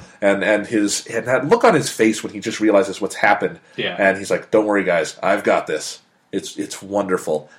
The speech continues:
Speaker 1: And, uh, and then the fight with Vegeta is some of the best animation in the series. The episode where they both,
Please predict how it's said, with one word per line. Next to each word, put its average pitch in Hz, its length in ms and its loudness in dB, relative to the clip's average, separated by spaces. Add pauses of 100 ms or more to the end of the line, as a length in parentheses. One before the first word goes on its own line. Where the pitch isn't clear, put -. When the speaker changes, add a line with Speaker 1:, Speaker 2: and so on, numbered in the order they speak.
(180)
Speaker 1:
And, 92 260 2
uh, 92 200 4
and 117 80 0
then 113 80 -2
the 107 60 0
fight 110 200 4
with 101 140 -2
Vegeta 101 300 -2
is 98 180 2
some 92 140 -2
of 90 40 -8
the 90 60 -8
best - 280 0
animation 90 540 -4
in 98 80 -8
the 98 60 -10
series. 98 400 -2
The - 140 -4
episode 95 380 -2
where 90 140 0
they 85 120 -4
both, 95 380 0